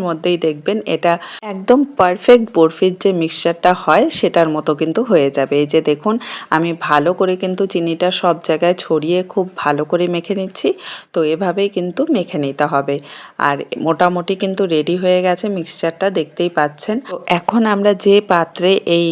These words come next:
বরফিটাকে সেট করব সেটার মধ্যে কিন্তু এটাকে ঢেলে নিতে হবে। তো আমি এখানে একটা টিফিন বক্স নিয়ে নিয়েছি, তো এটার মধ্যেই আমি এই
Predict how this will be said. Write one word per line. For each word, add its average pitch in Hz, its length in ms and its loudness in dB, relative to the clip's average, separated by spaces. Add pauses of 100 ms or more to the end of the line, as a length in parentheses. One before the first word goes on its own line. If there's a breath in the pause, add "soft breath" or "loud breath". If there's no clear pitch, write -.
(160)
বরফিটাকে 175 500 2 (140)
সেট 214 180 2 (120)
করব 160 220 4 (200)
সেটার 175 340 2
মধ্যে 151 240 0
কিন্তু 175 240 -2
এটাকে 190 300 -2
ঢেলে 160 320 2
নিতে 143 240 -2
হবে। 147 240 0
তো 160 60 4 (140)
আমি 151 140 -2 (100)
এখানে 175 260 -2 (120)
একটা 175 200 0 (280 loud breath)
টিফিন 214 320 2
বক্স 214 260 4
নিয়ে 220 220 2
নিয়েছি, 226 320 -2 (140)
তো 214 60 2 (140)
এটার 196 260 4
মধ্যেই 202 360 2
আমি 196 120 -2 (120)
এই 196 60 0